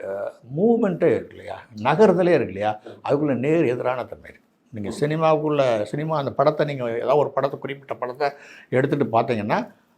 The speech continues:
ஆ, கேமராவோட இது வந்து வெளியிலேருந்து உள்ள கொண்டு வரும். மாரிராஜோட படம், மாரி செல்வராஜோட படங்கள்ல ஒரு பெரும் பரப்பை காமிச்சு அந்த ஊருக்குள்ள கொண்டு வரும்,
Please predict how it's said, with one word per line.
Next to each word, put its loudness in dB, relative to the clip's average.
ஆ, -10
கேமராவோட 8
இது 0
வந்து 0
வெளியிலேருந்து 12
உள்ள 10
கொண்டு 0
வரும். -8
மாரிராஜோட 8
படம், -10
மாரி 2
செல்வராஜோட -2
படங்கள்ல -2
ஒரு -10
பெரும் 8
பரப்பை 8
காமிச்சு 4
அந்த 8
ஊருக்குள்ள 8
கொண்டு -8
வரும், -8